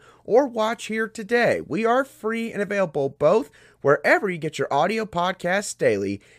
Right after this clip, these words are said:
and also on YouTube. We've got a lot to dive into on this Tuesday edition of Locked On Gamecocks. We're going to discuss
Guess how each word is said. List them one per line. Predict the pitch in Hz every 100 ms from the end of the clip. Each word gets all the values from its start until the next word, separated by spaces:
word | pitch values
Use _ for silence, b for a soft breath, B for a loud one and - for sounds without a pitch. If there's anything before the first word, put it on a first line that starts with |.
| b -
and | 175 208 - -
also | 202 - - 110 202 107 b b _
on | 123 131 131 127 - b b b -
YouTube. | 143 131 - - 92
We've | - 269
got | 427 403
a |
lot | 339 311
to | 285
dive | - 233 220 214 190
into | 185 156 180 160
on | 160 160
this | 165
Tuesday | - 170 147 170 151
edition | 143 139 135 151 131 120 b b -
of | 151 170 -
Locked | 151 147 151
On | 139
Gamecocks. | 127 135 127 - 110 95 185
We're | 294
going | 339
to | 349
discuss | 330 302 - 262 254 -